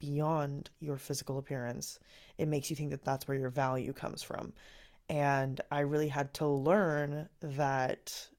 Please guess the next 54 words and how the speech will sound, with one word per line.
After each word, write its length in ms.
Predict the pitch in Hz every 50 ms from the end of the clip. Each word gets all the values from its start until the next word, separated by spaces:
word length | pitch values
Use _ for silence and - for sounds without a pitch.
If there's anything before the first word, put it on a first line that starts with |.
| _ - - _ _ _ _ -
And 100 | 196 190
then 120 | 180 165
I 180 | 143 151 120 - -
lay 260 | - - 170 160 151
on 140 | 143 135 135
top 240 | 139 - 165 160 -
of 60 | 156
that 140 | 156 147 143
the 60 | -
fact 180 | - 151 147 -
that 100 | 160 147
I 60 | 143
had 120 | - -
A 180 | - 156 147 147
D 60 | -
H 220 | - 143 - - -
D 160 | - 151 143
and 100 | 139 139
I 60 | 135
really, 640 | 139 135 139 139 135 139 139 143 131 127 117 - - -
like, 260 | - 170 160 156 - - - 160
didn't 380 | 156 160 147 147 143 139 - - _ -
feel 300 | - - - 156 147 143
like 260 | 139 139 143 143 - -
I, 600 | - 147 139 135 135 147 - - - 196 196 - - - _ _ - - _ _ _ _ _ _ - - - _ _ _ _ _ _ -
especially 360 | 180 - - 196 - - 247
in 80 | 202
high 160 | 165 139 151 147
school, 260 | - - - 170 151
I 120 | 147 147
felt 260 | 139 - - 160 -
like 140 | - 151 -
I 60 | 160
really 500 | 151 139 139 139 143 147 151 151 151 156
could 240 | 156 - - 180 156
not 300 | 156 151 143 135 143 -
keep 220 | - - 160 143 -
up 200 | 135 135 - -
with 140 | 143 143
the 100 | - 160
other 140 | 151 143 143
people 260 | 147 143 151 - 143
around 200 | 139 135 131 131
me. 100 | 131 135
I 40 | 139
felt 160 | 135 - 151
like 120 | 165 165 -
everyone 280 | - 160 160 156 151
was 120 | 147 143 -
so 420 | - - - - - 190 175 175
much 240 | 165 170 165 - -
smarter 320 | - - 156 147 147 147
than 160 | 143 147 - -
me. 260 | - - - -